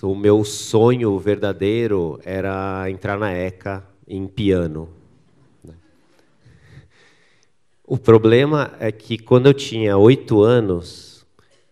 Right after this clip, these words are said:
eu, eu falei isso pra minha mãe. Eu falei: "Mãe, eu quero um piano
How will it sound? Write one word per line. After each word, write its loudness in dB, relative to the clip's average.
eu, -2
eu -8
falei -6
isso -12
pra -10
minha -10
mãe. -16
Eu -20
falei: -12
"Mãe, -8
eu -10
quero -8
um -10
piano -8